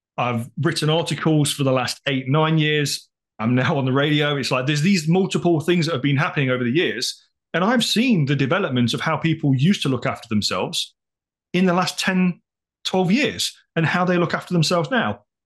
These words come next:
And I would say back then it was an immediate, it was, "I know I need to do something." And I think that was that,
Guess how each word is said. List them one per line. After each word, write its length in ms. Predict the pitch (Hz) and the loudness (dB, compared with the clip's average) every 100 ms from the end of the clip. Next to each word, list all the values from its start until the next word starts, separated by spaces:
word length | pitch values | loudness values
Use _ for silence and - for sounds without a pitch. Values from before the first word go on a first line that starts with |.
| _ _ - | _ _ -4
And 100 | 170 | 0
I 80 | |
would 140 | 185 185 | 0 0
say 280 | - 180 180 | 0 0 -2
back 400 | 127 220 160 139 | -4 -4 -2 -2
then 260 | 185 131 | 0 0
it 180 | 147 147 | -2 -2
was 420 | 143 143 131 - 170 | 2 2 0 -2 0
an 80 | |
immediate, 540 | 160 170 175 110 92 85 _ _ _ - | 2 4 2 0 -4 -8 _ _ _ -10
it 120 | 160 | -2
was, 300 | 147 147 - _ _ - | 0 0 -4 _ _ -2
"I 160 | 156 | 0
know 280 | 165 160 160 | 2 2 2
I 140 | 147 147 | 2 2
need 180 | 147 | 2
to 80 | 135 | 0
do 160 | 127 143 | 0 0
something." 540 | - 117 110 123 160 180 | 0 -2 0 0 -2 -2
And 100 | 143 | -2
I 40 | |
think 200 | 196 185 | 0 -2
that 160 | 160 156 | -2 -2
was 140 | 147 | 0
that, 160 | 147 | -2